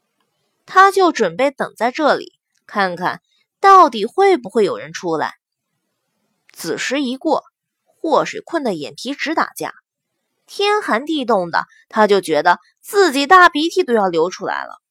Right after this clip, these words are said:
他就想，要不然下去看看刘宇君留了一封什么信在那里。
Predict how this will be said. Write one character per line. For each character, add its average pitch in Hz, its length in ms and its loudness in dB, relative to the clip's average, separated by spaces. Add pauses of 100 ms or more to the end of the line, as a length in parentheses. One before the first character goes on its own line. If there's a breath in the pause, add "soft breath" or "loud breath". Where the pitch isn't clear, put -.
(560)
他 269 220 2
就 262 180 0
想， 160 260 -6 (480)
要 330 340 8
不 277 160 0
然 269 300 4
下 359 180 0
去 254 140 -6
看 370 260 0
看 226 240 -10 (240)
刘 262 380 4
宇 269 80 -2
君 320 260 -8
留 233 200 0
了 359 100 -2
一 330 140 -2
封 349 200 -6
什 151 200 -6
么 370 100 -8
信 254 180 -10
在 185 140 -8
那 151 240 -10
里。 - 140 -20